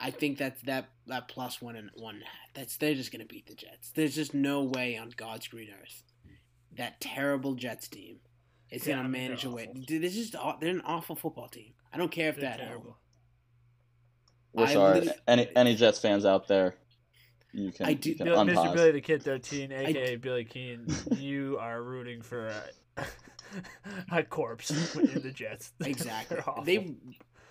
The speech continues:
Speaker 1: Adam Gase has ruined Sam Darnold's career.
Speaker 3: I think it's salvageable.
Speaker 1: I think he's ruined it.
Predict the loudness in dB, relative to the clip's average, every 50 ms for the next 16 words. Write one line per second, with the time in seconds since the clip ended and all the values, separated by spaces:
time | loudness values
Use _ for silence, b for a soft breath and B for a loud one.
0 | -8 0 2 2 2 2 2 4 4 4 2 0 -6 -6 -6 -4 -4 -2 -2 -2
1 | -4 -6 -12 -18 -20 _ _ _ _ _ _ _ _ -14 -12 -10 -10 -10 -10 -10
2 | -12 -12 -14 -14 -16 -16 -14 -14 -14 -14 -14 -16 -18 -20 _ _ _ _ _ _
3 | _ _ _ _ _ _ _ _ _ _ _ _ 2 2 4 4 4 2 2 0
4 | 0 2 2 2 2 2 0 -2 -4 -2 0 0 -2 -2 -4 _ _ _ _ _
5 | _ _ _ _ _ _ _ _ _ _ _ _ _ _ _ -12 -10 -6 0 0
6 | -2 0 0 -4 -6 -6 -8 -14 -14 -14 -14 -16 -16 -18 -20 -20